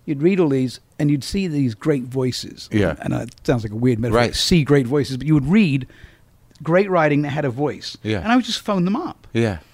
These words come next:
Speaker 1: I say, "Hey, you wanna write for Spin?" They go, "Yeah, sure, that sounds cool."
Speaker 2: Yeah, right.
Speaker 1: You know,
Speaker 2: I wanna
Speaker 1: and
Speaker 2: write.
Speaker 1: those,
Speaker 2: Yeah.
Speaker 1: yeah, a-, and, you know, we gave them the opportunity to write things that were a little more adventurous than Rolling Stone had not even bothered to take their phone calls, basically.
Speaker 2: Right.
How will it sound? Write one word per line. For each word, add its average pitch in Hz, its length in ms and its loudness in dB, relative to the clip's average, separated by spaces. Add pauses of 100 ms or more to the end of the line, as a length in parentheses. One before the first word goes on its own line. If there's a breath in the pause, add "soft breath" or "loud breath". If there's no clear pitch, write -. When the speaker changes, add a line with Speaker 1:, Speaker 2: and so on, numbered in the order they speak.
(160)
Speaker 1:
I - 20 -14
say, 214 120 -2
"Hey, 269 60 2
you 247 80 2
wanna 180 120 2
write 185 120 0
for 147 60 -10
Spin?" 226 160 0
They 254 80 2
go, 285 180 -4
"Yeah, 359 220 -2
sure, 254 240 -2
that 240 60 -2
sounds 196 160 -6
cool." 151 180 -6 (140)
Speaker 2:
Yeah, 143 160 4
right. 135 200 4
Speaker 1:
You 240 120 4
know, 233 40 4
Speaker 2:
I - 40 4
wanna - 140 4
Speaker 1:
and 208 60 6
Speaker 2:
write. 262 200 4
Speaker 1:
those, - 100 -10
Speaker 2:
Yeah. 139 320 2
Speaker 1:
yeah, 196 100 -4
a-, - 140 -6
and, 220 240 2 (340)
you 233 100 -2
know, 226 400 2 (420)
we 196 160 4
gave 214 140 6
them 196 100 4
the 202 60 0
opportunity 190 240 -4
to 170 60 -2
write 165 220 2
things 160 240 0
that 143 60 -2
were 143 60 0
a - 20 0
little 147 120 2
more 131 360 0 (540)
adventurous 139 520 2
than 113 220 -6 (100)
Rolling 185 280 2
Stone 175 200 -2
had 135 180 -2 (160)
not 151 160 -4
even 113 140 -12
bothered 123 340 -14
to 120 60 -20
take 127 240 -18
their 123 100 -16
phone 135 240 -14
calls, - 220 -20 (100)
basically. 113 300 -10
Speaker 2:
Right. 101 200 0